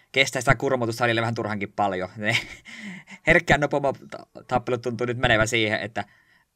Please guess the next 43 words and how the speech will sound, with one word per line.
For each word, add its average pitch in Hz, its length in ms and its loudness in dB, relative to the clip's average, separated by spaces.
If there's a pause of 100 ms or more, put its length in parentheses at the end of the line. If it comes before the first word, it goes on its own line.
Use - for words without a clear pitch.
(200)
emme 135 380 0
ole 113 200 -4
varsinaisesti 131 560 -2
vaarassa 123 420 -2
kuolla, 156 380 0
koska - 240 -10
mulla 113 180 -4
on 110 80 -4
kuitenkin 101 320 -8
itemeitä 139 440 -4
ihan 123 240 -6
tarpeeksi, 113 640 -6
joskin 123 220 -6
on 120 80 -4
pakko 127 220 -4
käyttää 120 500 -2 (440)
muun 104 120 -10
muassa 104 260 -4
S - 60 -10
P:tä 95 200 -8
palauttavia 92 440 -8
esineitä, 87 460 -8 (800)
koska - 220 -12
ne 95 100 -8
taistelut 104 300 -6
kestää 131 320 2
niin 110 140 -2
pitkään, 110 280 -2
mutta 104 80 -6
sit 98 120 -14
se 123 100 -8
vaan, 127 140 2
se 123 100 -8
on 117 100 -6
vaan 113 120 -4
sitä 95 300 -8 (880)
pitkää 139 460 0
mättämissä. 107 580 -6 (280)
Se 101 160 -8
on 104 160 -6 (320)
surullinen 160 400 2
tunne, 143 240 -2
kun 123 160 -8